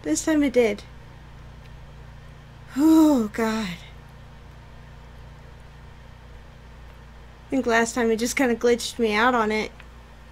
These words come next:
<sighs> Okay.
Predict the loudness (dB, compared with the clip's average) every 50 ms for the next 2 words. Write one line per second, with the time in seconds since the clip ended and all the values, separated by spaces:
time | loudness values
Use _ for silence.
0 | -20 -20 -20 -20 -20 -20 -20 -20 -20 -20 -20 -20 -20 -20 -20 -20 -20 -20 -20 -20
1 | -20 -20 -20 -20 -20 -20 -20 -20 -20 -20 -20 -20 -20 -20 -18 -12 -6 0 2 4
2 | 4 4 4 0 0 -2 -4 -8 -10 -12 -16 -18 -10 -6 -4 -4 -2 -4 -4 -6